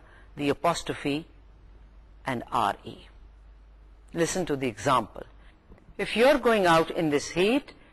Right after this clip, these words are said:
take your umbrella for protection." Now, the first your is Y O U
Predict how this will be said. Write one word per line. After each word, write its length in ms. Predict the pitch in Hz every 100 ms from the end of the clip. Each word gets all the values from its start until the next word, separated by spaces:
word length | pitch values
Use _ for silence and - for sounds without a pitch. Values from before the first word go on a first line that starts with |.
| - - -
take 300 | 254 269 226
your 260 | 196 165
umbrella 600 | 160 156 151 190 220 247 - -
for 260 | - - 175
protection." 640 | 175 - 202 - - - - - - - _ _ _ - - _ -
Now, 240 | 160 113 - - - -
the 80 | 170
first 440 | - 277 330 - -
your 520 | - 170 208 123 113 - -
is 300 | 175 180 165
Y 420 | 151 170 190 196 -
O 200 | 165 170
U 500 | 147 165 190 240